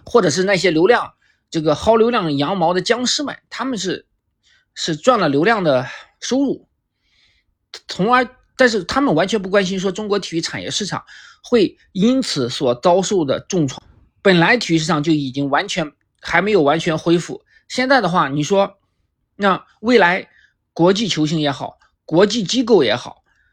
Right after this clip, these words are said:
还有多少人敢到中国来做生意？他们不会去考虑这个问题的，因为这个东西跟他也没有关系。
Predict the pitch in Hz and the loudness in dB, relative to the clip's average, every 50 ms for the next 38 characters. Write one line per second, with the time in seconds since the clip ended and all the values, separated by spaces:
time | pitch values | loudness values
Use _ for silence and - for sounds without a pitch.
0 | _ _ _ - - 240 247 185 147 160 180 185 165 143 143 147 160 165 - _ | _ _ _ 0 2 4 4 4 2 2 0 2 2 2 0 0 -2 -6 -8 _
1 | - - 143 139 131 135 185 175 160 - - 247 277 262 202 147 131 123 127 147 | -2 0 0 0 0 0 0 0 0 -2 -2 -4 0 0 0 0 0 -2 -4 -4
2 | 135 123 - 131 120 - - - _ _ _ _ _ _ _ _ _ _ _ _ | -6 -6 -6 -10 -12 -14 -16 -20 _ _ _ _ _ _ _ _ _ _ _ _
3 | _ _ _ _ _ _ _ _ _ _ _ _ _ _ _ _ _ _ _ - | _ _ _ _ _ _ _ _ _ _ _ _ _ _ _ _ _ _ _ -2
4 | - 320 339 302 175 165 175 185 277 - - - - - 156 127 139 147 156 151 | 0 0 2 0 0 0 0 -2 -2 -2 -2 -4 -4 -2 -2 -2 -2 -2 -2 -2
5 | 151 143 139 131 131 - 120 87 - - - _ _ _ _ - 233 269 254 349 | -2 -4 -4 -6 -8 -10 -12 -12 -14 -16 -18 _ _ _ _ -8 -6 -4 -2 -2
6 | 294 262 233 226 214 202 208 226 226 262 262 190 160 170 180 160 190 202 208 202 | -2 -2 -2 -2 -4 -4 -4 -2 -2 -2 -2 0 -2 -2 0 0 0 0 0 -2
7 | - - - | -6 -10 -14